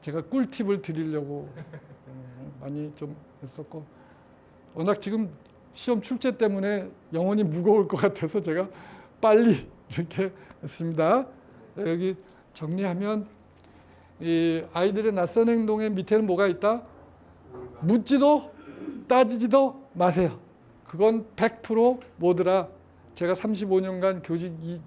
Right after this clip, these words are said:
이장사를 하면서 애들이 이상한 행동하면 건부-, 거의 다 우울해기 때문이다. 그럼 담임으로서 이걸 안 하게 하려면 어떻게 해야 돼?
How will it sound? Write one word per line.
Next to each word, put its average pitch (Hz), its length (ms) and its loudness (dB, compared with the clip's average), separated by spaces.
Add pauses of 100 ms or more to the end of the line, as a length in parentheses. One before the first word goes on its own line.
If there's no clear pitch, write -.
이장사를 175 440 0
하면서 190 520 -2 (460)
애들이 185 300 0
이상한 277 520 4
행동하면 240 460 4
건부-, 185 360 -4
거의 170 380 -2
다 233 360 0 (540)
우울해기 180 500 2
때문이다. 151 440 -6 (560)
그럼 160 140 -8
담임으로서 226 880 2 (1200)
이걸 175 340 2
안 165 180 -2
하게 170 160 -2
하려면 180 320 -2
어떻게 175 260 -4
해야 165 120 2
돼? 214 260 4